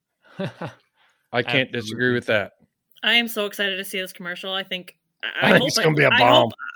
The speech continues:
Speaker 3: I hope I laugh.
Speaker 1: I love
Speaker 2: Yeah,
Speaker 1: it.
Speaker 2: me too.
Speaker 1: I, I, I loved it. My friend shot it for me, produced by me and Justin.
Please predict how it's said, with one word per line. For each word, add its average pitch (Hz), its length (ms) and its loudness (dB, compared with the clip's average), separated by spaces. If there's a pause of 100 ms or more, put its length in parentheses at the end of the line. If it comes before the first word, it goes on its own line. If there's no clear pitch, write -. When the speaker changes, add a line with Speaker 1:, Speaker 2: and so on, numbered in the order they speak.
Speaker 3:
I 240 140 2
hope 285 200 -2
I 214 100 2
laugh. 175 480 -6 (140)
Speaker 1:
I 185 160 4
love 135 300 8
Speaker 2:
Yeah, - 0 -
Speaker 1:
it. 117 80 2
Speaker 2:
me 139 140 4
too. 127 100 -12
Speaker 1:
I, 127 160 2 (240)
I, 208 120 0
I 151 60 0
loved 143 300 0
it. 117 100 -4
My 127 180 0
friend 151 300 0
shot 160 300 0
it - 140 -10
for 185 160 -2
me, 208 180 -6
produced 143 580 -8
by 135 140 -4
me 139 180 -8
and 135 100 -8
Justin. 180 500 -6